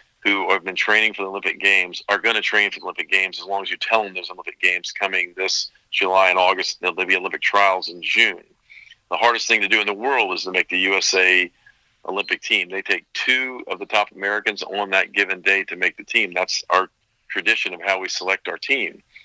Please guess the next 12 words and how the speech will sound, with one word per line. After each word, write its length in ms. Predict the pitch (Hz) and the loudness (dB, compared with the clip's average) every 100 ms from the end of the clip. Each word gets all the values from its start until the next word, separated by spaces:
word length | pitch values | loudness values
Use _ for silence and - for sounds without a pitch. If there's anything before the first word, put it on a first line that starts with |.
| _ _ _ _ _ | _ _ _ _ _
And, 340 | 90 92 92 90 | 2 4 2 -2
uh, 100 | 90 | -4
what 260 | 101 110 | -2 -2
could 160 | - 113 | -2 -2
change? 540 | - 107 107 123 127 110 | 0 2 2 -2 -2 0
Yeah, 120 | 104 | 0
if 80 | - | -2
they 140 | 92 | -6
kept 300 | - 127 - | -2 -4 -2
the 80 | 110 | -6
Olympic 260 | 110 101 | -2 -2
Games, 560 | 95 104 104 101 - | 2 2 0 -4 -8